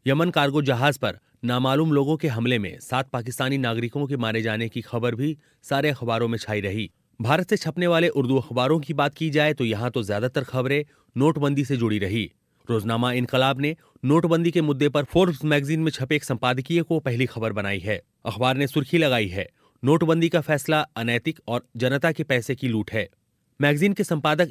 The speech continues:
स्टीव फोर्ब्स ने संपादकीय में लिखा है कि नोटबंदी का फैसला बड़े पैमाने पर जनता की संपत्ति की लूट है। उन्होंने आगे लिखा है कि प्रजातांत्रिक तरीके से चुनी गई किसी सरकार का ये फैसला हैरान करने वाला है। स्टीव लिखते हैं कि अपनी ही जनता को तकलीफ पहुंचाने,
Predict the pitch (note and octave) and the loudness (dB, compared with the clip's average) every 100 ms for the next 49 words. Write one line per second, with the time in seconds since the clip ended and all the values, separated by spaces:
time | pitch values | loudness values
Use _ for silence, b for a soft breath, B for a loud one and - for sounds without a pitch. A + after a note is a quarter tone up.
0 | - - D#3+ D#3+ - D3+ C#3+ A#2+ G2+ - | -2 -6 -4 -2 2 2 2 -6 -8 -8
1 | _ - A#2+ C#3 D3 E3+ D#3 D3 C#3 - | _ -6 0 2 2 2 2 2 -2 -2
2 | E3 E3 D3 B2 A2 A#2 A#2+ B2 B2+ C3 | -2 0 -2 -2 -2 -2 -2 -2 -2 -4
3 | - D3 D#3 b b b C3 D#3+ F3+ D3+ | -2 -4 -6 b b b 2 4 4 2
4 | C3+ C#3 D3+ C#3+ B2 A#2+ B2 C3+ B2+ C3 | 2 0 2 0 0 0 0 -4 -4 -6
5 | A#2+ C3 - B2+ B2 A2 G#2+ G#2+ F#2+ _ | -4 -4 -4 -4 -2 -2 -2 -4 -6 _
6 | _ - A2 A2+ A#2+ A#2+ B2+ D3 C#3 D#3+ | _ -10 -4 0 0 0 2 0 0 -2
7 | C#3+ E3 - b b - D3 D3 D3+ D3 | -2 -2 -6 b b -4 0 2 2 2
8 | C#3+ F3+ - C#3+ C#3+ F3 D#3+ - C#3+ C#3+ | 0 -4 -2 0 2 0 -2 -2 0 2
9 | C#3 C3 B2+ C3 - A2 B2+ B2+ A2+ F2+ | 0 -2 -4 -6 -6 -4 0 0 -2 -8
10 | - b b - C#3+ C#3 B2+ D3+ A2 A#2 | -12 b b -2 0 0 -2 -2 -2 -2
11 | A2 G#2 G2 G#2 G2+ G2+ G2 G2+ _ _ | -2 -2 -6 -4 -4 -4 -4 -6 _ _
12 | - A2 B2+ B2 C3 - D#3 E3 F#3+ b | -16 -2 0 0 -2 0 0 0 -6 b
13 | b - D3+ C#3+ G3 G#3+ E3+ D3+ D3+ E3+ | b 0 0 4 4 4 4 2 2 0
14 | E3 D#3 - D#3+ - A#2+ G#2+ A2+ A#2+ | -2 -6 -2 -2 -2 -4 -2 -2 -2